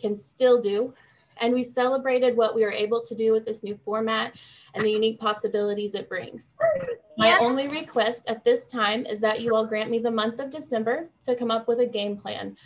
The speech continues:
Speaker 1: for how things will be packaged, delivered, and conducted. We are hoping to maintain the same deadlines that we have already published, and while the way your students compete might be different,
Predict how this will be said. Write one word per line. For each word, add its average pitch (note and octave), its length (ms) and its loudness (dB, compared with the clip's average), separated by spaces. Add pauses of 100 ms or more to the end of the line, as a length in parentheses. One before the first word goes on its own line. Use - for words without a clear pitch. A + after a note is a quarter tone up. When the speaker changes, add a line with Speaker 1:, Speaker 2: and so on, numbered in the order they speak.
(140)
Speaker 1:
for A#3+ 100 -4
how A#3 140 2
things A#3+ 260 0
will A#3 80 -2
be A#3 180 -6
packaged, A#3+ 800 -2
delivered, A3 580 2
and G#3 140 -6
conducted. G3 600 -6 (400)
We A#3+ 140 6
are A#3+ 80 8
hoping A#3+ 320 2
to B3+ 100 -2
maintain B3 420 0
the A#3+ 100 2
same A3+ 280 -2
deadlines A#3+ 580 0
that - 180 0
we A3 100 0
have G#3+ 140 -2
already G#3 320 0
published, B3+ 640 -6 (300)
and A3+ 120 0
while A#3 200 4
the A#3 100 4
way B3 160 6
your C4 160 0
students D4 420 -10
compete D4+ 520 -6
might G#3+ 280 0
be C4+ 120 -8
different, C4+ 500 -6